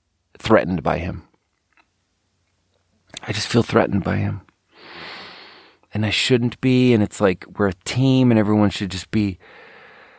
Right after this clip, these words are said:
<sighs> we just should be cooperating and we should just be l-,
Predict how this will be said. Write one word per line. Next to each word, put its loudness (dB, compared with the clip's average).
<sighs> -6
we -2
just -8
should -8
be -6
cooperating 2
and -2
we -6
should -10
just -10
be -2
l-, -8